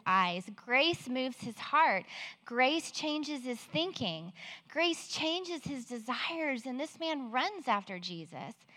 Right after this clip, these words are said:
What an amazing thing! None of us would be doing Bible study this morning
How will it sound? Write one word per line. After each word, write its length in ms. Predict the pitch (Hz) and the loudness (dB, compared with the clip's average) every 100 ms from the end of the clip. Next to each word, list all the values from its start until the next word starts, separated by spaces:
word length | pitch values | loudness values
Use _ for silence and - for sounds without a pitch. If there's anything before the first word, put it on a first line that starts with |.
| - - _ - | -20 -20 _ -8
What 260 | 320 359 | -2 -2
an 120 | 247 | -2
amazing 760 | 254 247 254 285 302 277 220 214 | -2 -2 -2 -2 -4 -6 -6 -8
thing! 640 | - 269 262 180 175 196 _ _ _ _ _ _ _ _ _ _ _ _ _ _ _ _ _ _ _ _ _ _ _ _ - _ - | -8 -6 -6 -6 -8 -12 _ _ _ _ _ _ _ _ _ _ _ _ _ _ _ _ _ _ _ _ _ _ _ _ -20 _ -8
None 420 | 226 233 247 359 | -2 2 4 2
of 180 | 392 311 | 0 2
us 400 | 208 123 - - - - - _ _ - | 2 0 -8 -14 -16 -18 -18 _ _ -6
would 160 | 226 214 | -4 -2
be 120 | 240 | -2
doing 340 | 226 226 220 | -2 -2 0
Bible 400 | 208 214 233 285 | 4 6 6 2
study 380 | - 285 269 294 | -2 -2 0 -2
this 240 | 302 302 | -2 -4
morning 500 | 254 190 170 170 - | -4 -4 -4 -8 -10